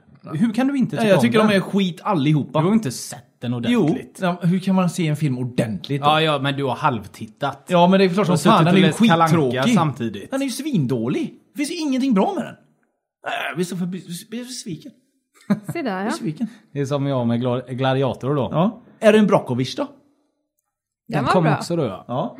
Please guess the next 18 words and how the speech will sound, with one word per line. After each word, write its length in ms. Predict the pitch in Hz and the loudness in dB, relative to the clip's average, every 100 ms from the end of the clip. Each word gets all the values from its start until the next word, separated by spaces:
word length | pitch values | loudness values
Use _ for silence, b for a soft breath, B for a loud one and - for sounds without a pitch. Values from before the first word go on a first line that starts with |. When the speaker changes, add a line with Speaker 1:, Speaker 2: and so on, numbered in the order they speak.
| 311 | -4
Speaker 1:
den 220 | 127 214 | -2 0
kom. 280 | 240 262 - | 0 -2 -4
Och, 480 | - 214 190 - 214 | -4 0 0 -2 0
eh, 880 | 208 208 202 202 202 196 196 196 | 2 4 4 2 2 2 0 -2
och, 400 | 185 190 - - | -4 -6 -8 -6
eh, 340 | 185 180 175 175 175 | -2 0 0 -2 -2
givetvis 600 | 190 156 151 120 - - _ _ _ _ _ _ _ - | -2 -2 -2 -4 -6 -14 _ _ _ _ _ _ _ 0
Speaker 2:
Namedroppar 600 | 170 165 120 131 123 151 | 2 4 4 2 0 0
vi 100 | 185 | 2
bara 140 | 175 | 2
lite 240 | 147 147 | 2 0
film 220 | 147 160 170 | 0 0 4
här 60 | |
nu 100 | 156 | 6
Speaker 1:
Mission 280 | - 139 190 | 6 6 6
Speaker 2:
som 160 | 185 117 | 4 2
kom. 160 | 127 | 2
Speaker 1:
Impossible 500 | 175 165 131 139 139 | 2 2 -2 0 0